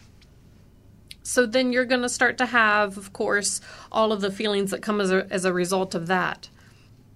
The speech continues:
Now let's talk about the difference, right? So that was a circular conversation. What about a per-, perpendicular conversation?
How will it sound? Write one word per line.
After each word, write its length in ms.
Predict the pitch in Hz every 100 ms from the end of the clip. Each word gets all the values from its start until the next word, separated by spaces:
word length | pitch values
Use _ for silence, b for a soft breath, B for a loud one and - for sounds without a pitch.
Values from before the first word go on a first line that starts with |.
| - - - -
Now 120 | 208
let's 160 | 214 220
talk 240 | 247 240
about 420 | 233 214 196 -
the 80 | -
difference, 640 | 196 196 196 170 175 - 208
right? 340 | 185 180 190
So 140 | -
that 160 | 226 254
was 160 | 262 247
a 60 |
circular 580 | 233 - 202 190 196 180
conversation. 720 | 175 185 180 185 190 190 226
What 100 | 294
about 220 | 370 240
a 80 | 190
per-, 260 | - 180 180 - -
perpendicular 680 | - 208 180 170 165 170 170
conversation? 920 | - 175 175 - 190 190 - 214